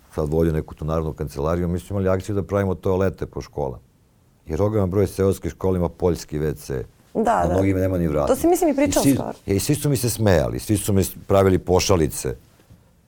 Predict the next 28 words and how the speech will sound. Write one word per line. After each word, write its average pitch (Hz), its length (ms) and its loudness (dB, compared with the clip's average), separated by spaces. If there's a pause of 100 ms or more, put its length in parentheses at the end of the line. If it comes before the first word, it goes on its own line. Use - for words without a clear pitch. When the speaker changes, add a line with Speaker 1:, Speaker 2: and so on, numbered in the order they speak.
(240)
Speaker 1:
Pa - 80 -16
kako - 360 0
u - 20 8
Evropi 170 340 6
vi 151 140 8
pričate 143 400 2
ako 120 180 2
nema 127 280 4
dete, 95 560 4
ako 101 140 2
nema 110 160 6
toalet 95 440 4
u 69 40 -4
školi? 60 320 -6 (560)
Hajmo 147 220 2
prvo 165 280 6
te 151 220 4
osnovne 139 460 4
stvari 113 300 4
da 92 120 0
uradimo, 127 220 2
pa 120 160 0
ćemo 117 280 2
onda 147 260 6
da 135 180 4
dođemo 123 440 4
do 101 80 6
tih 98 340 0